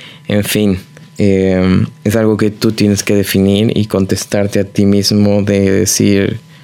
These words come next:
ah, ¿qué es lo que puedo hacer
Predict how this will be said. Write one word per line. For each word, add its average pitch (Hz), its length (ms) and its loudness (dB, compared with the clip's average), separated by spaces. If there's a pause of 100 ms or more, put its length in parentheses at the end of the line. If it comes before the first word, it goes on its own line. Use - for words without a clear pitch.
(1600)
ah, 95 560 -2 (1040)
¿qué 113 100 -2
es 110 80 2
lo 113 120 0
que 110 100 -2
puedo 107 300 0
hacer 104 460 0